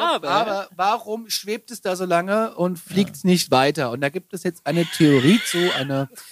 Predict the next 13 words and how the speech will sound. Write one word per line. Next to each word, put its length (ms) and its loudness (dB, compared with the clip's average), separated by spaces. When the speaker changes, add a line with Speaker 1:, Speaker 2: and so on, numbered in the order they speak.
Speaker 2:
die, 120 2
die, 60 4
Speaker 1:
Drohne, 280 4
ne? 260 -2
Speaker 2:
die, 120 4
die 180 2
Anhänger 380 2
der 180 0
Präastronautik, 880 2
äh, 180 0
Speaker 1:
Wow. 260 2
Speaker 2:
sehr 380 2
erfreuen. 600 0